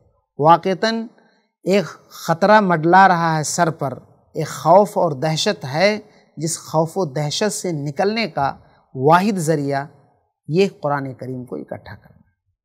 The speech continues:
चुनांचे इसीलिए बहुत ही पुख्ता अंदाज में,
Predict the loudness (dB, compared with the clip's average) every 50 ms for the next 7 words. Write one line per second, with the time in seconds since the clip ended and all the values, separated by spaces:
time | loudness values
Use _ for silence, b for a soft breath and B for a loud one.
0 | _ -4 0 2 4 4 4 2 -2 -6 -12 -14 -16 -18 _ _ _ _ _ -4
1 | -2 0 2 2 2 2 2 2 0 0 -2 -4 -8 -16 _ _ _ _ _ _
2 | _ _ _ -4 -2 0 0 0 -2 -2 -4 -6 -6 -4 -4 -6 -10 -14 _ _
3 | -10 -8 -8 -12 0 2 2 4 4 2 0 0 2 2 2 0 -2 -6 -10 -12
4 | -14 -16